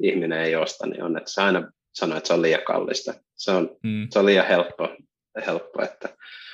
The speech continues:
Speaker 1: musta tuntuu, että tässä ehkä osa, ei nyt tietenkään kaikki, mutta osa on ajatellut, että tää on vaan helppo sanoa tässä, että se on liian kallista.
Speaker 2: Mm, kyllä. Mitä sulla on, tota,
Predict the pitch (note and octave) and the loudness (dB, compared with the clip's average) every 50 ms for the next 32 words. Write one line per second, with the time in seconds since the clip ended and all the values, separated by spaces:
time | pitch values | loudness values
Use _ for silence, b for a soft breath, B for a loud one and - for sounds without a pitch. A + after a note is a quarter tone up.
0 | B B B _ _ - - - - - F2+ F#2 F#2 - F2+ E2+ - - F2 E2+ | B B B _ _ -6 -6 -4 0 4 4 4 6 6 4 2 4 2 0 0
1 | - - F#2 - - - G#2 G2+ G2 - - G#2 F#2+ F#2 F2+ - F2+ - - - | 2 0 -2 -4 -2 0 0 0 0 2 4 4 6 6 4 4 2 0 -2 -6
2 | _ _ F#2 E2+ E2+ F2 - - F2 E2+ E2 D#2+ D#2+ E2 D#2+ D#2+ - D#2 - - | _ _ -2 -2 0 -2 -2 -2 -2 -2 -2 -2 -4 -4 -6 -4 -4 -6 -6 -8
3 | - - - - - - F2 F2 F2+ - E2 E2 E2 D2+ D#2+ E2+ - - - - | -10 -12 -14 -14 -10 -6 -4 -4 -4 -4 -4 -4 -4 -4 -4 -4 -4 -4 -6 -8
4 | - - - - - _ - - - _ _ _ _ _ _ _ _ _ _ _ | -8 -8 -10 -12 -12 _ -16 -18 -18 _ _ _ _ _ _ _ _ _ _ _
5 | _ - F2+ F2+ F2 F2+ E2 D#2+ F2 E2 D#2+ - - D#2 - D2+ D#2+ D2+ D2+ - | _ -2 -2 0 2 2 0 0 0 -2 -4 -6 -8 -8 -8 -6 -6 -6 -8 -6
6 | - - - - - - - - - - - G2+ F#2+ F#2 F2 E2+ - - - - | -6 -6 -4 -4 -4 -4 -6 -6 -8 -2 2 2 4 6 4 4 2 0 -4 -4
7 | - - - - - - - _ _ _ _ _ _ _ _ _ _ _ _ _ | -6 -6 -8 -10 -12 -14 -18 _ _ _ _ _ _ _ _ _ _ _ _ _
8 | _ _ - G#2+ G2 F#2+ A2 - _ _ _ - G#2 G#2 - G#2+ A2+ - _ _ | _ _ -6 -6 -6 -6 -8 -12 _ _ _ -8 -8 -6 -6 -8 -8 -12 _ _
9 | _ _ _ _ _ _ _ _ _ _ _ _ _ _ _ _ B2+ C3 B2 B2 | _ _ _ _ _ _ _ _ _ _ _ _ _ _ _ _ -2 0 0 0
10 | B2 - B2 A2+ A2 A2 G2+ G#2+ G#2 - G#2+ | 0 -2 -2 -2 0 -2 -4 -4 -4 -4 -4